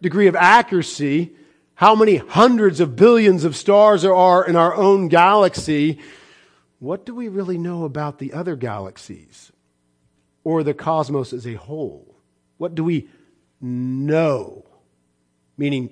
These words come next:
factually, actually, certainly know. And the answer is very little. As you begin to read books, as you begin to read articles on the cosmos, on stars, on galaxies, what you find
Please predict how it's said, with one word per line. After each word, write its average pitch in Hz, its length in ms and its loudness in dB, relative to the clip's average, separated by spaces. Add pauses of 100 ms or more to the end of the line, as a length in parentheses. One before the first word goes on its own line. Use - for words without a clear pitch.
(100)
factually, 139 680 -2
actually, 139 520 -4
certainly 131 720 -8
know. 131 680 -4 (480)
And 139 100 -10
the 147 120 0
answer 233 180 -6
is 131 100 -8
very 147 300 -4
little. 127 540 -8 (840)
As 147 160 -8
you 240 80 -4
begin 262 240 -4
to 180 100 -2
read 156 540 -4 (120)
books, 170 360 0
as 135 140 -8
you 170 60 -4
begin 180 180 -2
to 175 80 -4
read 170 240 -4
articles 175 560 0 (560)
on 180 440 0
the 135 100 -8
cosmos, 147 800 0
on 175 480 0
stars, 147 680 0
on 180 540 0
galaxies, 160 680 2
what 180 200 -4
you 190 60 -4
find 208 560 2